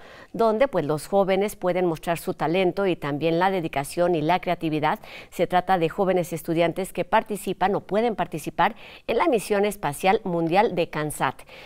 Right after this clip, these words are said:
Y bueno, para despejar dudas en torno a los satélites enlatados y sobre esta convocatoria nos acompaña aquí en nuestras instalaciones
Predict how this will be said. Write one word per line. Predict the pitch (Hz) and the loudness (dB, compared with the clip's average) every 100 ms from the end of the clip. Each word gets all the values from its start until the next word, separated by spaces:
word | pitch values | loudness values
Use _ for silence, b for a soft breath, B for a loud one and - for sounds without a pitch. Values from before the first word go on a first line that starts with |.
| B | B
Y | - | 2
bueno, | 254 196 185 | 6 6 6
para | 175 | 4
despejar | 165 165 175 202 185 | 4 2 -2 2 2
dudas | 190 196 190 | 4 2 0
en | 175 | -4
torno | 156 170 175 | -2 0 0
a | |
los | 170 160 | 0 -2
satélites | 160 143 185 190 185 165 - | -6 -2 0 2 0 -4 -2
enlatados | 160 151 - 175 170 208 - B B | -2 -2 2 2 2 0 -4 B B
y | 185 | -2
sobre | 175 170 170 | 2 4 4
esta | 180 202 | 4 -2
convocatoria | 196 190 247 226 202 202 | -2 0 2 2 2 2
nos | 208 160 | 2 0
acompaña | 196 196 180 175 185 170 | -2 -2 0 0 2 0
aquí | 151 - | -2 0
en | 175 | 0
nuestras | 165 - 185 | 0 -4 -6
instalaciones | 190 170 196 220 - 220 226 | -4 -4 -2 -2 0 0 0